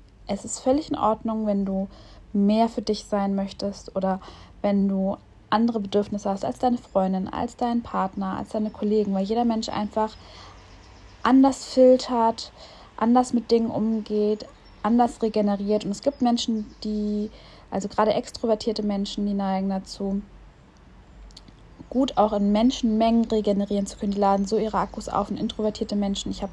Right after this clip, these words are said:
die Begriffe häufig früher ganz anders verstanden. Introvertierte Menschen sind Menschen, die halt ihre Akkus auch ganz anders aufladen, die halt nicht in Menschenmassen aufladen können, sondern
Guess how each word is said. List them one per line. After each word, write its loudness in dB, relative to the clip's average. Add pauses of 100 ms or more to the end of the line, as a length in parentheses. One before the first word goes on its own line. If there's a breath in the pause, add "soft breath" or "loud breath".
(120)
die -8
Begriffe -6
häufig -2 (360)
früher 0
ganz 0
anders 0
verstanden. 0 (460 loud breath)
Introvertierte 0
Menschen 0
sind -2
Menschen, -2 (360 loud breath)
die -2
halt 2 (300 loud breath)
ihre 2
Akkus 2
auch -8
ganz 0
anders -2
aufladen, 2
die -4
halt -2
nicht 4
in 0
Menschenmassen -2
aufladen -2
können, -4
sondern -2